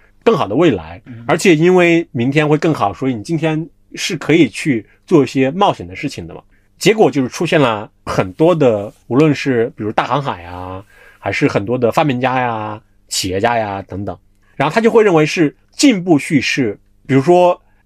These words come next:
Speaker 1: 我们无论叫近代大分流也好啊，等等之类，
Speaker 2: 嗯。
Speaker 1: 他如果按照他的模型解释，就是相信进步叙事的社会，他可能如果比赛的话，在经济增长的比赛里面，你胜过了相信其他叙事的社会嘛。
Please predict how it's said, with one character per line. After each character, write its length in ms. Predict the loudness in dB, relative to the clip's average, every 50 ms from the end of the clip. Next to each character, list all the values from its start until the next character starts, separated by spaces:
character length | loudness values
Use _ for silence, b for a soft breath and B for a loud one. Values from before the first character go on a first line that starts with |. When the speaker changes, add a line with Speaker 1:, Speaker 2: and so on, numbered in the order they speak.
| _ _
Speaker 1:
我 160 | 0 0 2
们 200 | 2 2 2 2
无 100 | 2 2
论 120 | 2 2 4
叫 180 | 4 4 4
近 200 | 2 0 -2 0
代 140 | 0 0 0
大 180 | 0 -2 -2 0
分 160 | 0 0 2
流 160 | 2 2 2
也 80 | 0 0
好 160 | -2 -2 -4
啊， 160 | -4 -6 -6
等 160 | -4 -2 -2
等 160 | -2 -2 -4
之 120 | -4 -8 -8
类， 140 | -10 -10 -10 _ -14
Speaker 2:
嗯。 100 | -6 -2
Speaker 1:
他 180 | -2 -2 -2 -4 _
如 100 | -2 2
果 140 | 2 2 2
按 160 | 2 0 0
照 100 | 0 0
他 120 | 0 2
的 140 | 2 2 2
模 180 | 4 2 0 0
型 160 | 0 -2 -2
解 140 | -2 -4 -6
释， 280 | -6 -6 -6 -6 -6 -8 _ _ _ _ _ _ _ _
就 140 | 2 4 4
是 220 | 4 4 2 0 0 -2 -2
相 220 | 0 2 2 2
信 220 | 2 2 0 0
进 260 | 2 2 2 2 2 4
步 160 | 2 2 2
叙 160 | 2 0 -4
事 140 | -4 -2 -4
的 100 | -4 -6
社 200 | -4 -4 -4 -4
会， 200 | -4 -4 -6 -6
他 100 | -10 -12
可 120 | -10 -8 -8
能 180 | -8 -8 -10 -14 _ _ _ _ _ _ _ _ _ _
如 140 | -6 0 0
果 100 | 2 2
比 140 | 0 -2 -2
赛 160 | 0 0 2
的 100 | 2 0
话， 240 | 0 0 -2 -2 b b b b b
在 180 | b 0 0 0
经 200 | 2 2 2 2
济 60 | 2
增 120 | 2 2 2
长 80 | 2
的 60 | 2
比 120 | 0 -2 -4
赛 200 | -2 -2 -2 -2
里 60 | -2
面， 320 | -4 -8 -10 -10 -12 -14 -14 -12
你 200 | -10 -10 -8 -8
胜 260 | -4 -2 -2 -2 0
过 200 | 0 0 0 0
了 180 | 0 -4 -6 -10 _ _
相 200 | -2 0 0 0
信 180 | 0 -2 -4 -6
其 160 | -6 -10 -10
他 200 | -6 -4 -4 -4
叙 160 | -4 -4 -6
事 180 | -6 -6 -6 -8
的 180 | -10 -12 -14 -16 _ _ _ _ _
社 180 | -12 -8 -6 -6
会 160 | -6 -6 -8
嘛。 60 | -10